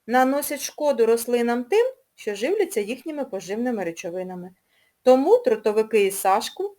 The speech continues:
називають грибами-паразитами. Пліснява, що з'являється на хлібові, сирі, фруктах, це теж гриби. Їх називають цвіливими грибами.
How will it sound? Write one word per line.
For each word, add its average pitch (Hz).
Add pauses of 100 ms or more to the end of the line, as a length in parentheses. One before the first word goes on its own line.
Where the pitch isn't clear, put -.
називають 196
грибами-паразитами. 247 (1160)
Пліснява, 262
що 214
з'являється 208
на 202
хлібові, 214
сирі, 226
фруктах, 277 (220)
це 523
теж 359
гриби. 269 (600)
Їх 202
називають 302
цвіливими 180
грибами. 175